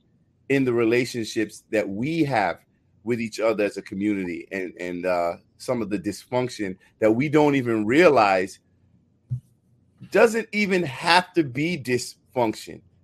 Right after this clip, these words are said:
You know, sometimes we just don't really understand that it's, it's, it's,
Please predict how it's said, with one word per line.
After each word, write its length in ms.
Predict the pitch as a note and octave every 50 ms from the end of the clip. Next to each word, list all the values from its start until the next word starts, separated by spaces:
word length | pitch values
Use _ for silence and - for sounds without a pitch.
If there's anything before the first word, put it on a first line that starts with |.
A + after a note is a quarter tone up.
| _ _ _ _ _ -
You 120 | A#2 C3+
know, 280 | C#3+ D3 D3 D3 C#3+ C#3+
sometimes 540 | - - E3 F3+ F#3 - F#3+ D#3+ D#3+ C#3+
we 100 | C#3+ D3
just 240 | C3 B2 C#3+ C3 A#2+
don't 240 | A#2 C#3+ D3 C#3 A2
really 280 | A#2+ C#3 C#3 C3 B2 - -
understand 960 | C3 C3+ C3 A#2 A2+ - - - - - C3 C3+ C#3 C#3 B2 G#2 F2+ F2+ F2+ _ _ _ _ _ _ _
that 340 | G2+ A#2+ A#2+ A#2 A2 A2 - _ _ _ _ _ _ _ _ -
it's, 320 | D3 C#3+ - - - -
it's, 260 | - D#3 D3 - - -
it's, 360 | D3 D3+ C#3+ - - - -